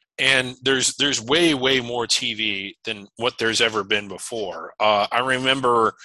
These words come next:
when E S P N launched, it was one channel, it was on cable, and they were so desperate for programming, they would have things like billiards on there.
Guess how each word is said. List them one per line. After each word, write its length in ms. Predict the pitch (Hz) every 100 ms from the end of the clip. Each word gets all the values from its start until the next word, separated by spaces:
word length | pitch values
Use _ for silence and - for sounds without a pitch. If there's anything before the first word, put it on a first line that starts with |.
| - -
when 160 | 113 117
E 200 | 135 135
S 160 | 123 -
P 240 | - 110
N 140 | 120
launched, 640 | 117 104 104 101 98 - - - - _ _
it 100 | 117
was 160 | 117
one 280 | 110 127 147
channel, 420 | 131 131 120 107
it 80 | 107
was 100 | 110
on 220 | 120 120 117
cable, 640 | - 113 104 95 92 - _
and 480 | 113 113 110 104 101 _ - - _ _
they 120 | 127
were 140 | 131
so 240 | 123 - 160
desperate 480 | 135 139 - 127 -
for 120 | 123
programming, 720 | - 143 143 120 107 107 104
they 100 | 110
would 140 | 113
have 200 | 110 123
things 280 | 110 120 113
like 160 | 113 104 _
billiards 460 | 123 135 101 90 104
on 220 | 95 90
there. 300 | 92 85 80